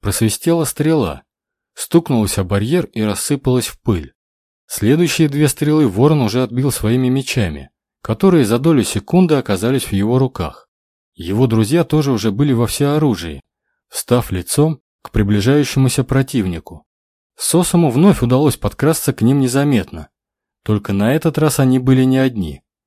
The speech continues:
Впереди вышагивала строем толпа кроколюдов в полном боевом облачении с щитами и копьями. Позади них вышагивали сами сосомовцы. Оружия у них не было, но ворон не повелся на этот обманный трюк.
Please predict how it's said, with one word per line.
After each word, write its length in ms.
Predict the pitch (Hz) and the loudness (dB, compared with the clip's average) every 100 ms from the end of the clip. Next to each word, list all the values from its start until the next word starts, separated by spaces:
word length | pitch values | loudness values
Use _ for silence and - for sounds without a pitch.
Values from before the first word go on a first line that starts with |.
| _ _ _ | _ _ _
Впереди 480 | - - 101 104 139 | -20 -4 0 2 2
вышагивала 600 | 165 107 143 139 135 113 | 2 2 0 2 2 0
строем 380 | - 123 156 120 | -2 0 2 0
толпа 340 | 110 110 127 | -2 -2 -4
кроколюдов 640 | - 95 - 101 151 151 - | -4 -6 -4 0 2 0 -2
в 100 | - | 0
полном 380 | 147 165 135 101 | 0 2 0 2
боевом 380 | 110 123 139 | 2 2 2
облачении 800 | 98 95 92 - 160 165 143 117 _ - | 0 -2 -4 0 0 2 0 -4 _ -16
с 80 | - | -8
щитами 600 | - - - 147 143 135 | -6 -4 -2 0 0 -2
и 40 | |
копьями. 600 | - 139 - 87 80 73 _ _ _ _ _ - | 0 -2 -2 -4 -6 -12 _ _ _ _ _ -4
Позади 360 | 107 110 135 190 | 0 2 4 4
них 240 | 185 - | 2 0
вышагивали 520 | 117 - 151 151 147 | -2 0 0 2 2
сами 320 | 127 131 151 | 2 0 0
сосомовцы. 800 | 131 - 147 - 90 - - 82 _ _ _ _ _ | 0 0 0 0 -4 -6 -12 -16 _ _ _ _ _
Оружия 480 | - 107 185 190 180 | -6 0 2 4 2
у 60 | 175 | 4
них 260 | 175 - | 0 2
не 160 | 196 123 | 2 2
было, 340 | 85 78 73 _ _ _ _ _ - | -2 -10 -14 _ _ _ _ _ -4
но 220 | 98 113 | 0 2
ворон 300 | 165 175 165 | 2 2 2
не 80 | 147 | 0
повелся 560 | 175 180 170 98 - | 0 2 2 0 0
на 180 | 98 107 | 0 0
этот 220 | 98 92 | -2 -4
обманный 440 | 101 113 113 101 110 | -2 0 0 0 -2
трюк. 420 | 135 90 - | -2 -4 -6